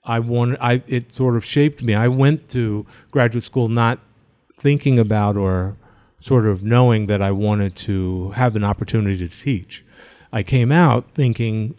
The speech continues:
you know, what they were doing, what they did for me in a more, you know, intimate environment there as a graduate student was something I wanted to do for others as I continued to work. And that maybe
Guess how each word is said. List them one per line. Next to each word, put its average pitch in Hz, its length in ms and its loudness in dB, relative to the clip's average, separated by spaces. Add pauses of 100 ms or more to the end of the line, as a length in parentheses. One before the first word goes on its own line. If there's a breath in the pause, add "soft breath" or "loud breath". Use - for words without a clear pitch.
(140)
you 143 160 0
know, 113 440 0
what 127 260 2
they 135 120 6
were 151 160 6
doing, 120 320 2
what 117 140 -4
they 165 120 4
did 156 220 2
for 131 120 -2
me 110 420 0 (760 soft breath)
in 123 140 0
a 117 40 0
more, 117 680 0 (680 soft breath)
you 127 180 -4
know, 107 300 -2
intimate 135 400 0
environment 117 680 2
there 95 400 -2
as 110 160 -6
a 104 60 -6
graduate 120 380 -2
student 98 380 -10
was 107 120 -10
something 113 320 -2
I 107 60 -2
wanted 101 320 -2
to 92 60 -10
do 95 180 -4
for - 140 -12
others 92 380 -10
as 101 180 -8
I 107 200 -4
continued 101 520 -6
to 92 80 -8
work. 87 340 -6 (400 loud breath)
And 113 180 -2
that 113 140 0
maybe 120 560 2